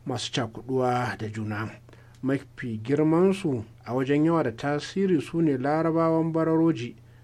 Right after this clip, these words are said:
masu yawon kiwo, kamar ƙabilun Zuraikat da kuma Mahmadin. Su kuwa 'yan asalin yankin da Afirkawa ne baƙaƙen fata, manoma ne da suka haɗa da ƙabilar Fur,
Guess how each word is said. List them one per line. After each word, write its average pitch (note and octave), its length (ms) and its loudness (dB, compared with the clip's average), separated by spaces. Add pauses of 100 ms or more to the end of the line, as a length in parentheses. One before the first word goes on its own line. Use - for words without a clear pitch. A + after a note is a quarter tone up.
(140)
masu A2+ 380 -4
yawon D3 260 4
kiwo, B2 400 -4 (420)
kamar C#3 320 -4
ƙabilun C#3+ 880 2 (160)
Zuraikat A#2 680 -6 (360)
da G#2+ 180 -6
kuma C3 840 0 (120)
Mahmadin. A2+ 640 -4 (200)
Su G#3+ 280 0
kuwa F3+ 160 6
'yan G3 400 0
asalin G3 500 0
yankin F3+ 640 0 (100)
da B2 120 -4
Afirkawa E3+ 720 0
ne C#3 140 4
baƙaƙen A#2+ 520 -6
fata, A#2+ 440 -6 (380)
manoma D3 520 4
ne A2+ 280 -2 (360)
da B2+ 100 -4
suka - 260 -6
haɗa D3 300 -4
da A#2 80 -6
ƙabilar C3 600 -4
Fur, C3+ 380 -2